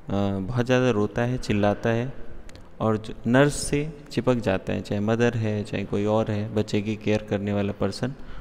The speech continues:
उससे चिपक जाता है। When rocking, dancing, swinging, going down stairs or rapidly downhill, तो जब हिल रहा होगा, हिल डुल रहा होगा, डांस कर रहा होगा,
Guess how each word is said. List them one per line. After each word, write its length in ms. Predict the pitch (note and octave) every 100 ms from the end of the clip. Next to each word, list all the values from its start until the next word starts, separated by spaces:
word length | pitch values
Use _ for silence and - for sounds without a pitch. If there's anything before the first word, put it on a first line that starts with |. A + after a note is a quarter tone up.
| -
उससे 200 | C3 D3+
चिपक 260 | C#3 C#3 C3
जाता 380 | G2+ F#2 - -
है। 100 | - - - - - - -
When 260 | A#2+ C#3 A#2+
rocking, 400 | B2 B2 D#3 E3 B2+ A2+
dancing, 480 | A2 A#2 - D#3 D3+ -
swinging, 460 | B2 B2 C3 C#3+ A#2+
going 240 | B2+ C3+ A#2
down 280 | A#2 A#2+ A#2
stairs 440 | - A#2 B2 - -
or 60 | A2
rapidly 580 | G#2+ - A#2 B2 C3+
downhill, 520 | G#2+ G2+ G#2 G#2 G2 G#2 - - - - - - - -
तो 320 | A#2 A2+ A2+
जब 340 | A2 A2+ G2+ - - - - - -
हिल 280 | A#2+ A#2+ A#2
रहा 120 | A2+
होगा, 300 | A2 G#2+ A2
हिल 240 | A2 A2
डुल 160 | A2+ A2
रहा 140 | G#2+
होगा, 240 | G#2+ G#2+ G#2+
डांस 420 | G2 G#2 G#2+ -
कर 160 | G#2+
रहा 160 | G2+ G#2+
होगा, 340 | G2+ G2 G#2